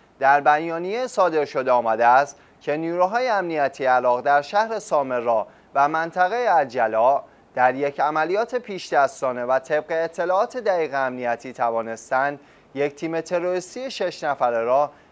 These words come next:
که برای انجام عملیات برنامه ریزی کرده بودند دستگیر کنند. در بین بازداشت شدگان یک زن که همسر یکی از تروریست‌های شناخته شدهٔ سوریه است نیز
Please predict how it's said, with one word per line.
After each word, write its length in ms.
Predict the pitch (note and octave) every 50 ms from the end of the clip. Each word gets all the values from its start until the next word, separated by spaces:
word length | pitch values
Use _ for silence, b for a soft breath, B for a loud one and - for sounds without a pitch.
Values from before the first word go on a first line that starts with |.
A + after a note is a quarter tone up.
| b
که 140 | b - D3
برای 280 | C#3+ D#3 D#3+ E3 E3+ F3
انجام 500 | E3+ E3 F3 F3+ F3+ F3+ G3+ A3+ B3 C4
عملیات 540 | A#3+ A3 G#3 G3 F3+ E3+ E3 E3 D#3 D3+ C3+
برنامه 400 | C#3 D3 D3 C#3+ C#3+ C#3 C#3 C3+
ریزی 320 | B2+ C3+ A#2+ A2+ B2+ B2
کرده 300 | - C3+ B2+ B2 A#2+ B2
بودند 380 | A2+ A#2 A2+ A#2+ A#2 B2 B2 B2+
دستگیر 440 | C3 C3+ C3 - - - F3+ F#3+
کنند. 420 | F#3 - F#3+ F#3 E3+ C#3+ A#2+ G#2 - - _ _ _ _ _ _ _ _ _ _ _ _
در 180 | - C3 C3 C3
بین 260 | B2 C3 C3 C3 C3
بازداشت 420 | B2+ C3 B2+ A#2 B2+ C#3 B2 A#2+ -
شدگان 540 | C3+ A#2+ A#2+ A#2+ G#2+ B2+ B2+ C#3 D3 D#3 - b b b b b
یک 260 | C3 C#3 C#3+ C#3 B2
زن 380 | A2 G#2+ B2 B2 B2+ C#3 D3+ D#3+
که 140 | - - D#3+
همسر 480 | D#3 D#3+ E3 E3+ E3 - A3 A3+ A#3+
یکی 300 | C4 B3+ A#3 A3 - G#3
از 260 | F3+ E3 D#3+ D#3 -
تروریست‌های 640 | - E3 D#3+ E3+ F3 F3 F3 E3+ - - A#3 B3+ C4
شناخته 480 | - - G#3+ G3 F3 D#3+ D#3 - D#3+ D3
شدهٔ 380 | - - D3 C3+ C#3 C#3 C3+
سوریه 420 | C3 - - - C3 A#2+ B2 A#2+ A#2+
است 240 | A#2+ B2 B2 - D3
نیز 240 | C#3+ D3 D3 -